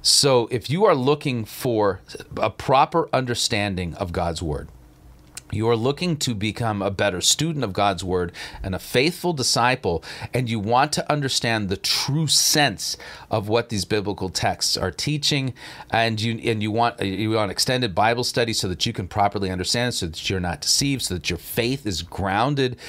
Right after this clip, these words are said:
in a proper understanding of God's word, this is your podcast. So again, the word endures dot org. You will thank me. This is a fantastic resource for all Christians.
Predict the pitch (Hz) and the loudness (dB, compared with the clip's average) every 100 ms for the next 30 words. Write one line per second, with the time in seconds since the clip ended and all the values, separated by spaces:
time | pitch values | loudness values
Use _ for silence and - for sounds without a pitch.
0 | - - 92 - 113 117 104 98 92 107 | -12 -8 -6 2 2 4 0 2 -2 0
1 | 101 101 92 82 82 76 101 113 110 - | 0 -2 -2 -4 -4 -2 0 2 2 0
2 | - 92 82 90 131 135 123 - - - | -8 -6 -4 0 4 6 4 0 -2 -2
3 | - - - - - 120 117 113 110 - | -4 -8 -10 -10 -4 0 2 2 0 -4
4 | - 95 101 101 95 - 110 120 - 80 | -4 0 2 2 0 0 2 2 0 -4
5 | 69 - - - - - - 104 104 127 | -4 -6 -8 -14 -16 -4 0 2 4 2
6 | 131 82 - - 90 101 123 143 143 139 | 2 -2 -10 -6 -2 0 4 6 6 4
7 | - 107 107 92 120 127 123 117 - - | -2 -4 -4 -2 0 2 2 2 -2 -8
8 | - 98 90 - 123 147 139 120 - - | 0 2 2 0 2 2 2 0 -8 -20
9 | - - 80 90 120 117 - 131 143 101 | -20 -16 -4 -2 0 0 2 2 2 -2
10 | 82 73 85 104 - 107 - 107 95 - | -6 -4 -2 0 0 -2 0 0 -2 -2
11 | 101 92 87 - - 117 110 - 113 101 | -2 -2 -4 -6 -2 0 2 0 -2 -2
12 | 95 95 - 85 78 - 90 87 82 - | -2 0 0 0 -2 -4 -2 0 -2 -2
13 | 104 - - - - | -4 -4 -10 -8 -8